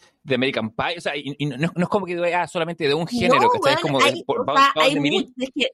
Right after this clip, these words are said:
Speaker 1: She's All That, la comedia esa con la, ¿cómo se llama ella? La Melissa Joan Hart, ¿no? Eh, sí, eh, Sexo Sentidos de este año, La Momia,
Speaker 2: No, La
Speaker 1: eh, The End
Speaker 2: Momia
Speaker 1: of
Speaker 2: es la
Speaker 1: the
Speaker 2: nueva
Speaker 1: Earth,
Speaker 2: película,
Speaker 1: Kikujiro.
Speaker 2: weón. El otro día la vi,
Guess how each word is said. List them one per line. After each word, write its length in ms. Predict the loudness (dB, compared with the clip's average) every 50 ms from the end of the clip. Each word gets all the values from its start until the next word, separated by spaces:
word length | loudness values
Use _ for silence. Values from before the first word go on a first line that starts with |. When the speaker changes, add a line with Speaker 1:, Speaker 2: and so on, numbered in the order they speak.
| _ _
Speaker 1:
She's 180 | -2 0 0 2
All 160 | 0 -2 -2
That, 220 | -2 -4 -4 -4 -8 _
la 120 | -14 -14 -14
comedia 300 | -12 -10 -8 -8 -8 -8
esa 100 | -8 -6
con 240 | -6 -6 -6 -4 -4
la, 240 | -4 -4 -4 -4
¿cómo 160 | -6 -8 -12 -12
se 140 | -14 -16
llama 140 | -18 -16 -14 -14
ella? 220 | -14 -12 -14 -14 -12 -12 -14 -14 -14 -20 _ _ _ _ _ _ _ -4
La 60 | -2
Melissa 240 | -2 -2 -2 -4 -4
Joan 140 | -6 -6 -4
Hart, 200 | -4 -4 -4 -4
¿no? 180 | -8 -12 -12 -12 _
Eh, 380 | -2 0 2 2 2 2 0 0
sí, 260 | 0 0 -2 -2 -2 -2
eh, 120 | -4 -4
Sexo 180 | -4 -6 -6 -4
Sentidos 460 | -4 -4 -4 -2 -2 -2 0 0 -2
de 60 | -2
este 120 | -2 -2
año, 380 | -2 -2 -2 -4 -6 -6 -8 -10 _
La 120 | -6 -4 -2
Momia, 640 | 0 2 2 2 2 2 0 0 0 -2 -4 -6 _ _
Speaker 2:
No, 140 | 0 4 6
La 240 | 6 6 6 4 2
Speaker 1:
eh, 80 | 2 2
The 100 | 2 2
End 100 | 2 2
Speaker 2:
Momia 20 |
Speaker 1:
of 80 | 2 2
Speaker 2:
es 0 |
la 120 | 2 2
Speaker 1:
the 20 | 2
Speaker 2:
nueva 180 | 4 4 4
Speaker 1:
Earth, 120 | 4 4 2
Speaker 2:
película, 520 | 0 0 0 0 -2 -2 -2 0 2 2 2
Speaker 1:
Kikujiro. 140 | 2 0
Speaker 2:
weón. 300 | -2 -6 -8 -10 -8 -6
El 100 | -2 -2
otro 200 | 0 2 4 6 6
día 180 | 6 6 4 4 6
la 120 | 6 4
vi, 240 | 4 2 0 0